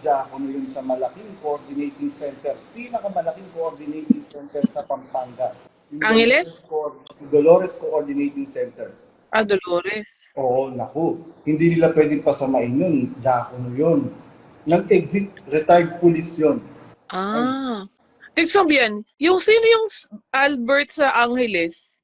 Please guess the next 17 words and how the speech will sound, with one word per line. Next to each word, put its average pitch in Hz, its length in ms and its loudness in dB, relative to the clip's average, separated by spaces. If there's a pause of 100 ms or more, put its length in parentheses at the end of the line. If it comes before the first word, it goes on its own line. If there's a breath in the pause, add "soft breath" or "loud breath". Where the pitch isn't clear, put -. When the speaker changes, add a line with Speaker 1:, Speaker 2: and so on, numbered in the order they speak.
Speaker 2:
Worker 320 400 2
yun, 233 320 -2
yung 320 80 -6
maliit? 254 400 0 (240)
Speaker 1:
Albert? 180 720 -2 (160)
Maliit? 180 480 -2
Ah, 202 80 -2
Speaker 2:
Kasi 196 160 -2
sabi 214 240 2
Speaker 1:
diakono, 226 60 -6 (180)
diakono 208 400 -2
yun, 226 240 0
yung 185 80 0
matanda 165 400 0
na 160 160 -8
puting 147 320 -8
buhok? 151 320 -8